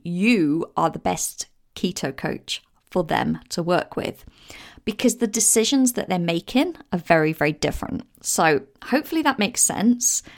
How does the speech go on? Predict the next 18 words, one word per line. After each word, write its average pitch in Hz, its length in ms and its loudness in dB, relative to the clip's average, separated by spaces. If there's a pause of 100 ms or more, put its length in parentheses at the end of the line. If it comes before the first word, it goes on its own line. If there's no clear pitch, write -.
(120)
If 185 140 -2
you're 208 80 4
thinking, 247 300 0
"What 226 120 -2
the - 60 -8
hell 190 240 0
has 175 140 -2
this - 100 -8
got - 200 -6
to - 100 -2
do 160 100 -2
with - 140 -2
mindset?" - 580 -2 (1000)
I'm 196 140 2
gonna 165 200 -2
tell 160 220 -6
you 156 120 -6
now. 151 260 -8